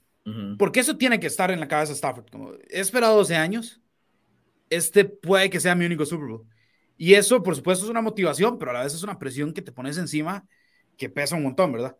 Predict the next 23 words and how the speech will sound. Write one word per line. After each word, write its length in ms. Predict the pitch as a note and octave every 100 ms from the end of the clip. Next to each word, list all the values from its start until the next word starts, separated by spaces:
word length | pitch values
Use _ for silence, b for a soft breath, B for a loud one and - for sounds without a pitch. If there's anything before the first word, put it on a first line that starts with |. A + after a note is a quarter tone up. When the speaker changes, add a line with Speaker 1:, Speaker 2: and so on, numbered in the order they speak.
| -
Speaker 1:
A 120 | D3
mí 80 | G3+
sí 160 | -
me 140 | B3+ G3+
llama 200 | A3 A#3+
la 40 |
atención 320 | A#3 E3 F3+
que 100 | G#3
mariscales 460 | F#3 D3+ B2 D3 F#3+
de 100 | F3
campo, 300 | E3+ D#3+ C#3+
como 240 | A2+ A2+
en 60 | G#2+
el 80 | G2
caso 240 | A#2+ B2
de 80 | C3+
Joe 160 | C3+ B2+
Burrow, 640 | B2+ C3 B2+ B2 B2 A2
como 300 | A2 G#2+ G#2+
en 100 | G#2+
su, 240 | - G#2 G2+
en 120 | A2
su 120 | A2